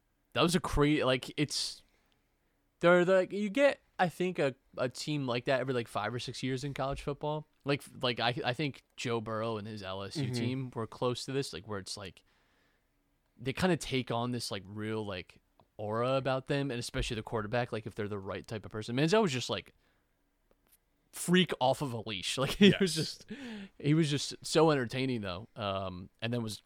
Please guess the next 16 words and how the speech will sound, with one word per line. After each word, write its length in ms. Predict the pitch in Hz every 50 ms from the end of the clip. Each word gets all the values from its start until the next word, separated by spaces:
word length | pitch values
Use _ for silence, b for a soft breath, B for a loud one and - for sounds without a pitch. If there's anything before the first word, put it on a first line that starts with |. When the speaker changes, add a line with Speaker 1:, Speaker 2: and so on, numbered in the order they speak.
| _ -
Speaker 1:
obviously 320 | - 95 92 104 - 107 101
great, 360 | 101 113 113 123 131 123 - _ _ _ _
you 100 | 117 110
know, 120 | 95 98
on, 140 | 85 98 110 -
on 140 | - 117 123
the 80 | 120
field. 320 | - - 98 90 87 90 - _ _ _ _ _ _ _ -
Um, 480 | - 95 92 87 87 85 82 87 92 92 _ _ _ _ _ _ _ _ _ _ _ _ _ _ _ _ _ _ _ _ _ _
but 100 | - 120
yeah, 200 | 123 123 120 107 - - _ _ _ _ _ _ _ _ _ _ _ _ _ _ _ _ _
that, 160 | - 123 143 135 107 - _ _ _ _ _ _ _ _ _ _ _ -
that 140 | - 196
was, 140 | 277 262 214
uh, 360 | 147 123 113 107 101 101 95 - _ -
Kingsbury 600 | - 151 185 233 - - 101 95 85 90 92